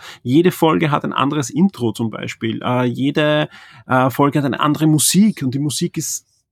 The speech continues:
immer hingeschrieben auf den Stil. Und, äh, wer jetzt sagt, "Boah, fünfziger, sechziger Jahre ist eh schön, dass der alte Mann da im Podcast, äh, sich freut, dass,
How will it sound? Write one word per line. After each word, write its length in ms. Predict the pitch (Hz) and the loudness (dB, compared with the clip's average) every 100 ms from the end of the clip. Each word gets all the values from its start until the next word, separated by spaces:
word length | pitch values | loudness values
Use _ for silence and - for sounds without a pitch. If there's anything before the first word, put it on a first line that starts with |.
| - | -2
immer 220 | 180 196 | 4 4
hingeschrieben 880 | 127 208 214 190 - - 175 185 160 | 4 4 4 2 0 -2 0 0 -2
auf 260 | - 151 - | -2 -4 -2
den 160 | 147 | -4
Stil. 440 | 143 - 185 185 127 - - - | -4 -4 0 0 -2 -10 -20 -6
Und, 260 | 139 147 - - - | 0 0 -2 -12 0
äh, 240 | 131 131 131 | 2 2 2
wer 120 | 139 | -2
jetzt 120 | 143 | -2
sagt, 160 | 156 - | -4 2
"Boah, 340 | 135 143 151 | 4 4 2
fünfziger, 380 | - 160 - 156 | 2 0 0 -2
sechziger 380 | 156 - 165 151 | -2 -2 0 2
Jahre 200 | 139 143 | 2 2
ist 180 | - | -2
eh 180 | 117 165 | 0 2
schön, 360 | - 156 165 160 | 4 4 4 4
dass 140 | 156 | 0
der 100 | - | -2
alte 200 | 135 151 | -2 0
Mann 220 | 143 135 | 2 4
da 80 | 147 | 2
im 120 | 143 | 0
Podcast, 560 | 139 135 - 143 143 - | -2 -8 -4 -2 -2 -2
äh, 140 | 131 | -2
sich 180 | 127 123 | -2 -8
freut, 340 | - 120 139 147 | -2 0 0 -4
dass, 200 | 123 | -6